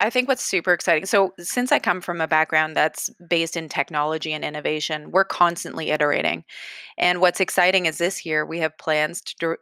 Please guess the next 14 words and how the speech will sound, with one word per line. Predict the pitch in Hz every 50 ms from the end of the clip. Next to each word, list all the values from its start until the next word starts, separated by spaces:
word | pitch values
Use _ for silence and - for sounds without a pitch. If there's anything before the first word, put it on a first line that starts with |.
| - -
to | - - 170
release | 156 165 151 156 151 151 - - - - _ - -
at | - - -
least | 175 180 185 185 196 208 - - -
two | - 180 175
more | 170 160 156 151
games | 147 147 147 151 185 202
on | 202 190 196
the | 196
platform, | - - 190 196 202 - - 226 240 262 285
so | 254 - -
kids | - - 185 170 165 -
will | 165 165
have | 160 156 147 147